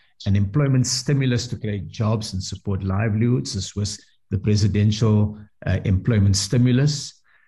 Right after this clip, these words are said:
a renewed support to grow South African businesses,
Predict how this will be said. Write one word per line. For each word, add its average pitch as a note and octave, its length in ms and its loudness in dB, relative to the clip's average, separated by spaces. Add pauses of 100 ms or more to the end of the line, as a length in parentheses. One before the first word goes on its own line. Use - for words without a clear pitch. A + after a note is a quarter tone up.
(120)
a F#2+ 100 0
renewed A#2 380 2
support B2 460 -2
to A#2 60 -2
grow A2+ 260 0
South A2 200 0
African G2 420 -2
businesses, B2 880 0